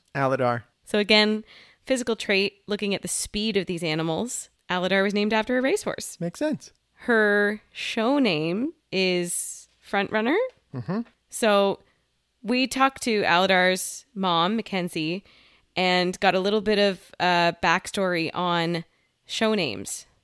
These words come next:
Speaker 2: So it turns out that if you've ever looked at any written documentation about show dogs, their names are really long and there's lots of abbreviations, and I always look at it and I have no idea what's going on.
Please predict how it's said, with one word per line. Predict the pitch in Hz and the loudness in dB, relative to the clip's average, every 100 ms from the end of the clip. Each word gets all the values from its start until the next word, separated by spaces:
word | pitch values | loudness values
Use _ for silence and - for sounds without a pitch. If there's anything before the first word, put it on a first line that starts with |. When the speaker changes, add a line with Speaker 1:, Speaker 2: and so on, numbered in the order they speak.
| _ _ | _ _
Speaker 2:
So | - 220 196 | -8 -2 0
it | 180 - | -2 -2
turns | 226 254 214 | -2 -2 0
out | 185 185 - - | 0 0 -2 -2
that | 160 - _ _ | -2 -2 _ _
if | 185 | -4
you've | 190 | 0
ever | 214 240 | 2 2
looked | 220 208 - | 0 -2 -2
at | 202 185 180 - _ 185 | 0 2 2 -2 _ -4
any | 196 | -4
written | 175 165 196 202 185 | -4 -4 -2 -2 -2
documentation | 175 175 196 175 - 170 165 180 | 0 -2 -2 -4 -4 -6 -4 -4
about | 165 170 156 151 _ _ | -4 -2 0 -2 _ _
show | - 156 160 | -10 -6 -2
dogs, | 196 320 453 - - _ _ _ - | 0 0 -2 -8 -14 _ _ _ -12
their | 170 | -8
names | 190 240 180 | -4 -2 -2
are | 160 | -4
really | 170 196 185 180 | -2 0 2 2
long | 170 156 147 202 - - - | 2 2 2 -2 -6 -20 -8
and | 180 | -4
there's | 170 | -2
lots | 175 196 226 - | 2 4 4 2
of | |
abbreviations, | 254 226 233 226 226 226 - 214 208 220 202 | -2 2 2 2 2 2 0 2 2 0 0
and | 175 165 175 - - - | 0 0 -4 -14 -16 -2
I | 185 | 2
always | 196 208 | 4 4
look | 196 202 | 2 0
at | 185 | 2
it | 185 | 2
and | 170 | 2
I | 170 | -2
have | 165 | 0
no | 185 180 165 | 0 2 2
idea | 165 151 | 0 -2
what's | 143 | -4
going | - 98 104 | -6 -8 -6
on. | 80 214 | -4 -6